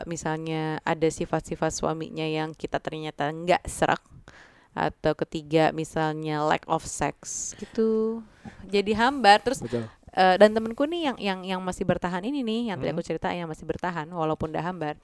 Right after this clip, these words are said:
Speaker 1: Akhirnya dia bilang, "Iya, sebenarnya kita tuh perlu ngedate ya, kayak date night tuh perlu." Iya,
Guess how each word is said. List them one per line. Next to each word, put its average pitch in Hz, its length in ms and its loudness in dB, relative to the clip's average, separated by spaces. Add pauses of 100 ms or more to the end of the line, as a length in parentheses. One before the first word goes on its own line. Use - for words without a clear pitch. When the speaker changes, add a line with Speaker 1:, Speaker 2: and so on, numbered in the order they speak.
(760)
Speaker 1:
Akhirnya 240 260 2
dia 285 140 2
bilang, 254 240 4 (140)
"Iya, 226 340 0
sebenarnya 220 640 -4 (400)
kita - 180 -4
tuh 381 140 0
perlu 220 340 0
ngedate 214 500 -2
ya, 151 140 -2
kayak 185 400 -4
date 202 240 -4
night 254 140 -6
tuh 339 120 -4
perlu." 247 360 -2 (160)
Iya, 214 680 -2